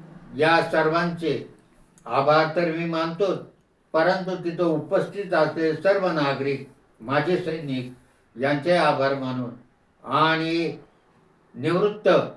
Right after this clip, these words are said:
जवान त्याचप्रमाणे ज्यांनी देशासाठी बलिदान केलं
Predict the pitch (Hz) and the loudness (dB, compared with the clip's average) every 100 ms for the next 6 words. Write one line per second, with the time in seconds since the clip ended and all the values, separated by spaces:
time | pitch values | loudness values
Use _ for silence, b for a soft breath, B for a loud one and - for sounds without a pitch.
0 | - _ _ _ _ _ _ _ _ 117 | -18 _ _ _ _ _ _ _ _ -4
1 | 135 170 202 175 135 - _ _ _ _ | 0 6 6 6 0 -10 _ _ _ _
2 | _ _ 151 185 196 - 175 160 160 160 | _ _ 4 4 4 0 -2 0 0 0
3 | 135 - - _ _ _ 117 143 156 160 | -2 -6 -16 _ _ _ -2 0 2 -2
4 | 147 147 170 170 165 156 151 139 143 151 | -2 0 0 -2 -2 -2 -4 -4 -2 0
5 | 175 170 - 139 131 | 0 0 -2 -4 -4